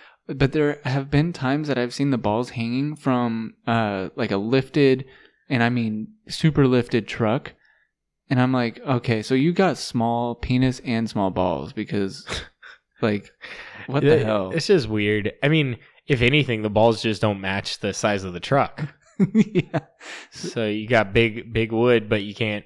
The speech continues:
Speaker 2: supply enough sperm to it.
Speaker 1: Mm-hmm.
Speaker 2: I don't know.
Speaker 1: <laughs>
Speaker 2: It's like, God, you're basically firing out twenty-twos out of a fifty caliber instead of, like, at least in a Civic with those size balls, you're, you're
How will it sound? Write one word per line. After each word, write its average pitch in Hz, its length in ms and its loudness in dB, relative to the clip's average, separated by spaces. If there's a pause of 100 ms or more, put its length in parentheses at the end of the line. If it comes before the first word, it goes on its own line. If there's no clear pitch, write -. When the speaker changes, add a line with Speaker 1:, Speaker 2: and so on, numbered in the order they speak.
Speaker 2:
supply 110 380 -2
enough 104 200 -4
sperm 123 460 -2
to 95 160 -4
it. 92 380 -8
Speaker 1:
Mm-hmm. 113 240 -6 (760)
Speaker 2:
I 110 120 0
don't 113 120 6
know. 120 320 4 (240)
Speaker 1:
<laughs> - 220 -8
Speaker 2:
It's 208 180 -4
like, 113 220 0
God, 110 480 2 (680)
you're 110 180 -2
basically 110 500 2
firing 107 380 0
out 101 180 -2
twenty-twos 120 600 0
out 107 100 4
of 98 80 -2
a 98 80 -6
fifty 104 320 -4
caliber 107 500 2
instead 98 420 -6
of, 98 140 -6
like, 101 200 -10
at - 440 -16
least 131 220 2
in 107 80 2
a 92 80 -6
Civic 139 460 2
with 104 140 -4
those 123 200 2
size 110 280 0
balls, 101 440 0
you're, 101 160 -6
you're 110 160 -8